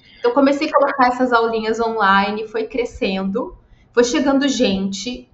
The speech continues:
Eu me uni a um outro parceiro, uma pessoa que eu conheci na internet.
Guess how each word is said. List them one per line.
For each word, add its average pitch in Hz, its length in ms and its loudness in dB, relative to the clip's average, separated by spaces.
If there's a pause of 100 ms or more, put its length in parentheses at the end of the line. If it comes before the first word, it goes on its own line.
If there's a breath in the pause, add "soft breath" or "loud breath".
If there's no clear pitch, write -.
(140)
Eu 302 160 2
me 311 100 2
uni 277 220 0
a 262 60 4
um 247 80 0
outro 254 240 0
parceiro, 240 400 -2
uma 220 140 -4
pessoa 226 240 -4
que 233 40 -2
eu 233 40 -6
conheci 226 260 -6
na 214 80 -4
internet. 214 840 -4